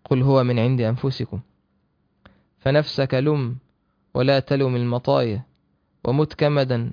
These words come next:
فليس لك اعتذار. إن كنت تطمع في العتق فاشتري نفسك من الله، فإن الله اشترى من المؤمنين أنفسهم وأموالهم بأن لهم الجنة.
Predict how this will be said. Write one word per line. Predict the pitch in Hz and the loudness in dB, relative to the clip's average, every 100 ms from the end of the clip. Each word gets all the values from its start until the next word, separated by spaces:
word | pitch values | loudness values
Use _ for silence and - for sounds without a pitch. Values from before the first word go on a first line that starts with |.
| - | -12
فليس | _ 135 139 135 127 | _ 0 2 0 0
لك | 131 127 | -2 0
اعتذار. | 131 113 120 131 123 113 - _ _ _ _ _ _ _ _ _ _ _ 131 | -2 -2 -2 0 0 -2 -12 _ _ _ _ _ _ _ _ _ _ _ -6
إن | 131 | -4
كنت | 160 170 151 147 143 | -2 -2 2 2 4
تطمع | 151 151 151 147 | 0 0 0 2
في | 139 143 | 0 0
العتق | 131 165 - 156 165 - _ | 0 0 0 -2 -4 -8 _
فاشتري | 131 - 147 143 | -8 -4 -2 0
نفسك | 139 147 - 139 135 | 0 -2 -2 -4 -2
من | 127 127 | -2 -2
الله، | 120 131 147 127 - _ _ _ _ _ _ _ - | -2 0 0 0 -8 _ _ _ _ _ _ _ -4
فإن | - 147 139 | 0 2 2
الله | 135 143 139 | 2 2 2
اشترى | 127 - 139 135 127 | 0 0 2 2 0
من | 123 127 | 0 -2
المؤمنين | 127 127 113 120 123 131 127 | -2 -2 -2 0 0 0 0
أنفسهم | 107 123 143 131 127 120 - | -2 -2 -4 -4 -4 -4 -4
وأموالهم | 120 131 127 120 120 123 120 | -2 0 0 0 0 0 0
بأن | 117 131 135 | 0 0 0
لهم | 120 120 | 0 0
الجنة. | 107 101 95 98 | -2 -2 -4 -6